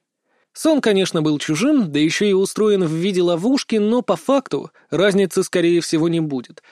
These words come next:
так что если я позову Тана, то он, наверное, откликнется. А еще я подумал, что теорию круговорота душ на Наяре следовало бы переписать заново или как минимум дополнить,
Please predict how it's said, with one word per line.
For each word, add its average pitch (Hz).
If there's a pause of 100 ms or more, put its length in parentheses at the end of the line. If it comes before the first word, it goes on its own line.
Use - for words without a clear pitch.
(120)
так 180
что -
если 156
я 160
позову 151
Тана, 196
то 160
он, 190
наверное, 170
откликнется. - (640)
А 120
еще 127
я 156
подумал, 160
что 156
теорию 160
круговорота 156
душ 175
на 156
Наяре 143 (200)
следовало 196
бы 190
переписать 180
заново 180
или 185
как 170
минимум 214
дополнить, 185